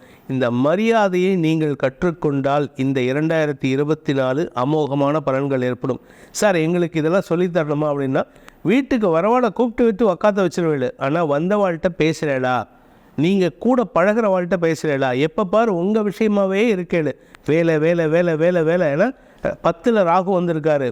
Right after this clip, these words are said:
பத்துல ராகு வந்ததுனால எப்பவுமே வேலையில மட்டும்தான் கான்சென்ட்ரேட் பண்ணிட்டு இருப்பேளு. அப்படி இருக்கக்கூடாது. வந்தவாளையும் அனுசரிக்க வேண்டும்,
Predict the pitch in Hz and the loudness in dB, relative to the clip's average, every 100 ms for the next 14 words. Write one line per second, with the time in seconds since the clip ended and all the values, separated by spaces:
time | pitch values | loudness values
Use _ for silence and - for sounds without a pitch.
0 | - 156 - 202 165 156 190 202 175 175 | -4 -4 -2 0 2 2 2 0 0 0
1 | 170 165 185 160 143 180 175 185 147 156 | 0 0 0 0 -2 -2 0 0 0 0
2 | 170 165 151 151 - 180 196 202 170 165 | 2 2 0 -2 -2 2 2 2 0 0
3 | 165 160 151 147 151 143 131 135 120 - | -2 -2 -2 -2 0 -2 -2 0 -2 -6
4 | - - - 135 151 165 202 220 175 151 | -18 -8 -2 0 0 0 0 0 0 0
5 | 131 117 - - - - 120 156 175 170 | 0 -4 -8 -20 -20 -4 0 2 2 2
6 | 165 170 254 254 147 175 175 180 175 175 | 2 0 0 0 0 -2 0 -2 0 0
7 | 160 151 175 220 | 0 0 0 -2